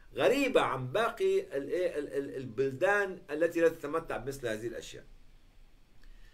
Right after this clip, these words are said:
نمرة اتنين في سياحة ثقافية، لأن لبنان غنية بالثقافة المتعددة، التعددات الثقافية، التعددات العرقية، التعددات التاريخية،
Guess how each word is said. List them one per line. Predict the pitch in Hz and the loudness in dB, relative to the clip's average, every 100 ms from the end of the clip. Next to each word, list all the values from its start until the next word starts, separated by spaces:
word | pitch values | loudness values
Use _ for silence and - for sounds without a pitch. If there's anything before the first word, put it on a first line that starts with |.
| - | -6
نمرة | 135 151 | 0 0
اتنين | 180 220 | 2 0
في | 220 | 0
سياحة | 220 233 208 | 4 4 4
ثقافية، | 208 190 196 247 170 | -2 -4 6 6 6
لأن | 131 131 139 139 135 | 2 -4 0 0 0
لبنان | 135 143 226 208 | -2 0 -2 -2
غنية | 165 185 247 240 | -2 2 8 8
بالثقافة | 185 - 170 240 233 190 | 6 -6 -4 -2 -2 -4
المتعددة، | 180 175 165 156 139 | -4 -4 0 4 2
التعددات | 135 135 135 143 180 | 0 -4 -4 2 0
الثقافية، | 180 - 127 117 139 185 208 | 0 -8 -4 -4 -2 0 0
التعددات | 190 190 110 117 143 143 | 0 -2 -8 -2 -4 -2
العرقية، | 107 107 - 185 208 202 | -8 -8 -8 -6 0 2
التعددات | 185 - 107 110 151 | 0 -4 -8 -2 -2
التاريخية، | 139 - 131 127 180 202 208 | -2 0 0 0 2 2 2